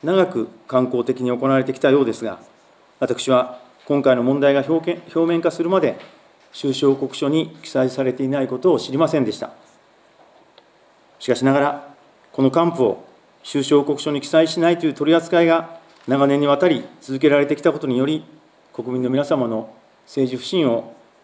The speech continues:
招いたことについて、知らなかったとはいえ、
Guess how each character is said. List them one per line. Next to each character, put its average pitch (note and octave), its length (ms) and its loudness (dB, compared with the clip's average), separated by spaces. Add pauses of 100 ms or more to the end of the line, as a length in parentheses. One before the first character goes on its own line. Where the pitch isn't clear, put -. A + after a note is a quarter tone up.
(140)
招 A#2+ 180 0
い B2 40 0
た B2 100 -4
こ B2+ 80 -8
と D3 100 -6
に C3 80 -6
つ - 140 -6
い D#3+ 40 -2
て、 - 220 -8 (560)
知 - 160 -4
ら D#3+ 80 2
な F3+ 100 2
か F3 120 2
っ D#3+ 80 -10
た E3+ 100 0
と G3 80 -2
は G3 100 4
い D#3+ 120 2
え、 F#3 240 0